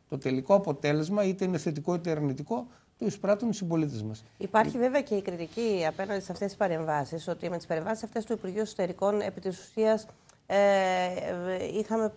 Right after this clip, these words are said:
Speaker 2: έχουμε πρόβλημα στη λειτουργία της αντιπολίτευσης στα Δημοτικά Συμβούλια. Με την έννοια ότι από τη στιγμή που η οποια-, η όποια διοίκηση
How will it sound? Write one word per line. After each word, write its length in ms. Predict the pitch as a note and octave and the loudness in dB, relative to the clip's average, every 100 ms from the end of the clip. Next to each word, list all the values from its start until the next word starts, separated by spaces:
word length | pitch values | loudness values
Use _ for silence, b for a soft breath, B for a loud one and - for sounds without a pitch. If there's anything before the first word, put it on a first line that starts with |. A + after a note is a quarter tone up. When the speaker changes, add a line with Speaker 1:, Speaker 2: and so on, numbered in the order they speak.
| - | 0
Speaker 2:
έχουμε 360 | G#3 G#3+ A3+ | 2 4 2
πρόβλημα 460 | G#3 G3+ G#3 A3 A3 | 2 2 2 2 -2
στη 120 | G#3 | -4
λειτουργία 360 | G3 F#3+ F#3+ A3+ | -4 -2 0 -2
της 140 | - | -2
αντιπολίτευσης 600 | G3+ G3 F#3+ B3 D#3 - | -4 -2 -2 0 -4 -6
στα 100 | - | -6
Δημοτικά 360 | D3 D#3 - D3+ | -4 -4 -4 -6
Συμβούλια. 500 | D3 D3 D3+ D#3 - B B B | -6 -6 -6 -6 -8 B B B
Με 100 | G3 | -4
την 160 | F#3 | 0
έννοια 340 | F3+ F#3+ G3+ G3 | 0 0 2 0
ότι 340 | G3 F#3 F3+ | -2 0 0
από 160 | F3 F3 | 0 -4
τη 60 | |
στιγμή 340 | - F3 F3+ G3+ | -6 -4 -2 -2
που 200 | - G3+ | 0 0
η 200 | F#3 F#3 | 0 -2
οποια-, 260 | F3 F#3 F#3 - | -2 -4 -4 -4
η 140 | G3 | 0
όποια 280 | G3+ - G3 | 0 0 0
διοίκηση 600 | F#3+ F#3+ G3 F3+ G3 | 0 0 -2 -6 -6